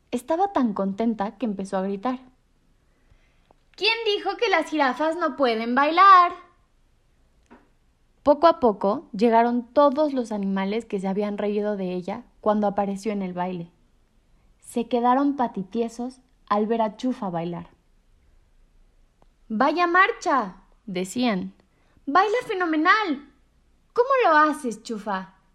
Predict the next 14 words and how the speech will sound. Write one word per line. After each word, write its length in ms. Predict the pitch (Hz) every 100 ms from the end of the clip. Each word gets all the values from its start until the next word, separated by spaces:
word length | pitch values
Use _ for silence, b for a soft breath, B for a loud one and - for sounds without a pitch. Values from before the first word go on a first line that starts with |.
| -
Eres 280 | 381 440 370
la 120 | 339
reina 400 | 359 403 427 330
de 80 | 269
la 200 | 240 214
pista. 580 | 269 247 - 196 180 - _ _ _ _ _ _ _ _ _ _ _ _ _ -
¿Piensas 300 | 381 494 523 539 508 - 254
dejar 420 | 294 285 330 381
la 140 | 381
selva 480 | 359 415 359 302 254
para 240 | 240 220
ser 200 | 214 247
un 140 | 254 247
artista?". 560 | 226 220 277 285 311